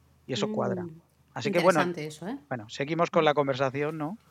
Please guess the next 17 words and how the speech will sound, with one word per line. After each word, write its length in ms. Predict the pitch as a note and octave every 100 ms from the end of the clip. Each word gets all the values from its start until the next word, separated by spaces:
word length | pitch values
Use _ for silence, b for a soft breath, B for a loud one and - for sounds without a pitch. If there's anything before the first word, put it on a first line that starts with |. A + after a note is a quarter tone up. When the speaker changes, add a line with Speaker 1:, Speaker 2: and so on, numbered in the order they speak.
| -
Speaker 2:
Pero 160 | G#3+ G#3
hay 160 | A3
una 180 | B3+ A#3+
frase 580 | - A#3 A#3+ - B3 C4+
ahí 400 | G#3 G3+ G#3 G#3+ A3+
muy 400 | G3 G3+ A3 G#3
interesante 540 | G3 F#3+ G#3 G#3 G3+
que 40 | F#3
es 100 | E3+
la 120 | D#3
que 140 | E3
hace 180 | D#3 G3
saltar 440 | - D#3+ D#3+ E3 F3
todas 200 | E3 D#3
las 180 | D3
alarmas 500 | D#3 D3 E3 E3 E3
completamente, 920 | - D#3+ D#3+ D3+ E3 E3+ F#3+ F#3 G#3+